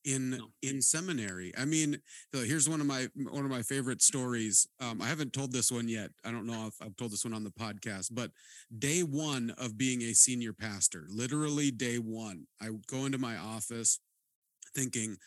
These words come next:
Speaker 1: "First day, I'm taking it easy, just gonna get my office set up. I'm gonna be chill." And ten minutes in my office, I get a phone call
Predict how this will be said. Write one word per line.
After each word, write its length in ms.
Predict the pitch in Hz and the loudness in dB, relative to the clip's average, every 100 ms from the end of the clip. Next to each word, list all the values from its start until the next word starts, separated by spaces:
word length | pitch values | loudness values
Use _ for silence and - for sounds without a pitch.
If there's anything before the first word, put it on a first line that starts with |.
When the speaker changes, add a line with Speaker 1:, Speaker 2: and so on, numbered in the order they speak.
| - - - - - | -20 -20 -20 -20 -8
Speaker 1:
"First 340 | - 139 117 | -2 2 2
day, 160 | 131 123 | 2 -2
I'm 220 | 113 120 | -2 -2
taking 320 | 110 123 117 | -2 -2 -2
it 120 | 117 104 | -4 -4
easy, 400 | 123 139 127 135 | 2 6 8 6
just 180 | 120 120 | 4 0
gonna 160 | 139 127 | 0 -2
get 160 | 131 123 | -2 -2
my 120 | 120 | -4
office 380 | 110 110 117 - | -4 -4 6 8
set 240 | 127 117 | 8 2
up. 160 | 110 104 | -6 -8
I'm 100 | 107 | -6
gonna 140 | 113 | -6
be 160 | 107 113 | -4 -2
chill." 440 | - 117 104 92 85 _ _ - - _ | -2 -4 -4 -8 -14 _ _ -20 -20 _
And 200 | 123 107 113 | -4 -4 -2
ten 260 | 135 165 | -2 0
minutes 300 | 160 147 - | 2 6 6
in 120 | 143 | 6
my 160 | 135 117 | 2 -2
office, 340 | 117 123 120 | -4 -2 -2
I 60 | 117 | -2
get 160 | 120 113 | -2 -2
a 60 | |
phone 320 | - 123 123 | -2 -2 -2
call 480 | 110 113 101 98 107 | -4 -6 -4 -6 -8